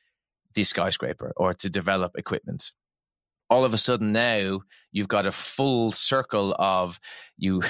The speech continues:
from the concept of, "Here's the drawing that I'm gonna put into A I at the start," to the plans, to the drawings,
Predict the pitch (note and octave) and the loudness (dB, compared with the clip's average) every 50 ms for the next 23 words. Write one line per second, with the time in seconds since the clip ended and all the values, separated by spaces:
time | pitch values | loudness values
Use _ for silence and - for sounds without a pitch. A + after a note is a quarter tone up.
0 | - - - - - - - G#2+ G2+ G2 G2 - - - C3+ C#3+ C#3 - - A2 | -4 -6 -10 -10 -6 2 2 2 2 2 0 0 2 2 2 2 2 2 2 2
1 | G2+ - - - - G2+ F#2+ F#2 F#2 F2 E2+ - - - _ - G#2+ B2 C3 C3+ | 0 0 -2 -2 0 2 2 2 0 -2 -4 -10 -14 -16 _ -4 0 0 0 0
2 | B2+ - G#2+ F#2+ - F#2+ G2+ A2+ A2+ G#2 G2+ F#2+ F2 F2 F2 E2+ E2+ - _ _ | 0 -2 -4 -4 -2 0 2 2 2 4 2 0 0 -2 -4 -6 -8 -12 _ _
3 | _ _ _ _ _ _ _ G2+ F#2+ F#2+ F2+ F2+ G2 F#2 F2 - - A#2 G#2 G2 | _ _ _ _ _ _ _ 2 2 4 4 2 0 0 0 0 0 0 2 2
4 | F#2+ F#2 - - - F#2 F#2 F2+ F2 F2 E2 C#2 A1+ G#1+ - - _ _ _ _ | 0 0 -2 -2 0 0 2 2 2 0 -2 -4 -8 -10 -14 -16 _ _ _ _
5 | _ _ _ - - - F2 D#2+ - - A2 F#2 E2 - - - - - _ _ | _ _ _ -2 0 0 0 -4 0 2 2 2 2 -2 -4 -8 -12 -14 _ _
6 | _ - C#3 C3 B2+ A#2 - A#2 G#2 G2 G2 G2 G2 - - A2+ G#2+ A2 G2 F#2+ | _ -2 0 0 0 0 2 2 2 2 2 0 0 0 -2 -2 -2 -2 -2 0
7 | G#2+ G#2+ G2 F#2 F2+ F2+ F2+ F#2 F#2+ F2+ - | 2 2 2 2 0 -2 -4 -4 -4 -4 -4